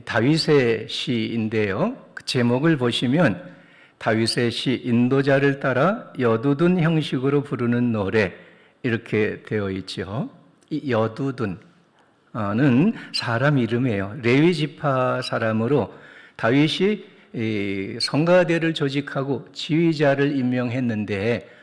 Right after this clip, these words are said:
바로 그 사람이 여두둔입니다.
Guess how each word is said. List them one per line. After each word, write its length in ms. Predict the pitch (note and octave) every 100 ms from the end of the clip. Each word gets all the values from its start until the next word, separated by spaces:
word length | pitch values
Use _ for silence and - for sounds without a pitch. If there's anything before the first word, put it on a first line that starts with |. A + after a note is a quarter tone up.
| _
바로 180 | B2 C#3
그 140 | -
사람이 480 | A#2+ A2+ G#2 A2+ G3 - - E3
여두둔입니다. 1160 | G#2 G2+ C#3 C#3 A2+ F2+ - A2 F#2 F2+ -